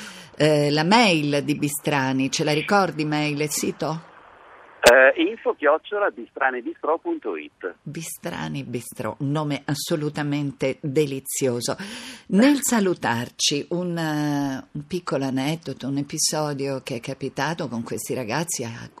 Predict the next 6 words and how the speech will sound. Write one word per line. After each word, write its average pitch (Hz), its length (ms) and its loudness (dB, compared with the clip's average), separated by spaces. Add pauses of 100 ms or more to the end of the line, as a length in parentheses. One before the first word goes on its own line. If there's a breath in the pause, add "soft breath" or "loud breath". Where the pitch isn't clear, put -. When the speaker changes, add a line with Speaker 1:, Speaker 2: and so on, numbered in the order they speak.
(140)
Speaker 1:
cui 143 380 -2 (220 loud breath)
Speaker 2:
Ah. 123 160 2
Speaker 1:
Bistrani 160 680 2
ha 123 120 -2
aperto 131 800 -4
un'alternativa. 139 1200 -2